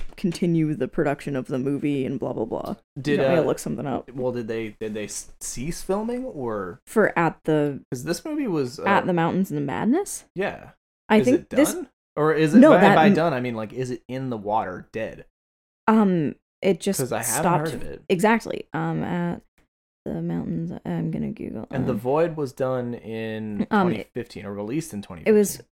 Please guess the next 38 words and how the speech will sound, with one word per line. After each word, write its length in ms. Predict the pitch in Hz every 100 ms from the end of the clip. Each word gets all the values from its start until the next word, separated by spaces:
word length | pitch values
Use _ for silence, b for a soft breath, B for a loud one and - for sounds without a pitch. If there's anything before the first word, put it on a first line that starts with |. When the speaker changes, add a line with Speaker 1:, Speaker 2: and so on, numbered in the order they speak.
| -
Speaker 1:
released 440 | 214 208 226 -
in 120 | 269
twenty 260 | 262 226 214
sixteen 880 | - 185 170 - - 196 196 196 185
in 240 | - 170
Canada 420 | 165 185 170 170
at 280 | 170 - 160
this 180 | - -
film 300 | - - -
festival. 720 | - - - - - - - - -
Speaker 2:
So 140 | 151
it's 80 | 143
been 160 | 151
three 200 | 135 165 160
years 200 | 151 139
since 200 | 143 131
the 160 | 127
release 480 | 113 120 127 156 156
of 100 | 120
the 80 | 110
film 380 | - 113 107 104
that 120 | 107
was 160 | 110
inspired 600 | 110 104 - 117 117 104
by 140 | - 98
Guillermo 360 | 101 104 101 98
del 140 | 98
Toro 360 | - 117 107 104
working 340 | 107 98 101
on 220 | 90 95
The 60 | -
Mountains 320 | 101 - -
of 60 | 220
Speaker 1:
Uh, 40 |
Speaker 2:
Madness, 480 | 226 226 233 226 - _ _ _ _
probably 480 | 113 117 117 117 113
years 260 | 104 101
before 640 | - - _ 123 113 107